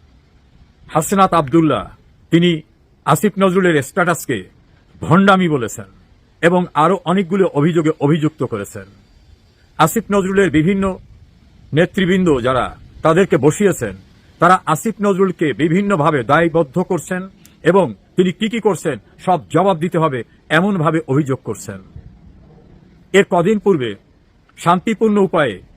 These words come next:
একটা সাংবাদিক সংগঠনের মিলনায়তনে মঞ্চ একাত্তর নামক একটি সংগঠন,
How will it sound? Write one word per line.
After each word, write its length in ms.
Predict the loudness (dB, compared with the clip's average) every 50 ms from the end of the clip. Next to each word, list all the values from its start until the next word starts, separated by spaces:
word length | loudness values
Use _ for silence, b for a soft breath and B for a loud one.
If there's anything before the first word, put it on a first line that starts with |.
| _ -20 -20 -20 -20 _ -4
একটা 200 | -4 0 0 0
সাংবাদিক 480 | 0 0 -2 0 2 2 2 2 0 -2
সংগঠনের 600 | -4 -2 0 2 0 0 0 -2 -2 -2 -2 -2
মিলনায়তনে 680 | 0 2 2 2 2 2 0 0 -2 -4 -6 -6 -10 -14 -20 _ -20 -20 -20 -20 _ -20 -20 -20 -20 -20 -20 -20 -20 -20 -20 -20 -20 -20 -20 -8 -2
মঞ্চ 280 | 0 0 0 0 2 2
একাত্তর 420 | 2 2 2 -2 -2 -2 -2 0
নামক 300 | 0 0 0 0 -2 -4
একটি 180 | -6 -6 -6 -8
সংগঠন, 580 | -4 -2 -2 2 2 2 2 0 -2 -4 -6